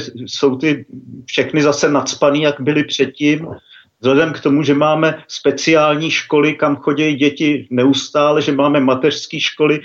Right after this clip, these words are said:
kam chodí i děti nikoliv jenom zaměstnanců nějakých těch složek záchranného systému, ale všechny možný, tak si myslím, že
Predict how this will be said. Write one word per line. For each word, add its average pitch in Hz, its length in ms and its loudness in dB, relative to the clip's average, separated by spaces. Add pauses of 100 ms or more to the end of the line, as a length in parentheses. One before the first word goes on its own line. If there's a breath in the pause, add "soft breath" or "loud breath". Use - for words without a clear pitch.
(180 loud breath)
kam 135 200 2
chodí 147 240 2
i 156 240 0
děti 143 440 0 (160 loud breath)
nikoliv 147 520 0
jenom 143 340 4
zaměstnanců 147 800 0
nějakých 143 440 0
těch 151 240 -4 (180 loud breath)
složek 139 460 2
záchranného 143 640 2
systému, 143 880 0
ale 151 140 4
všechny 147 420 -2
možný, 135 500 0 (420 soft breath)
tak 117 180 0
si - 160 0
myslím, 139 400 4
že 143 340 4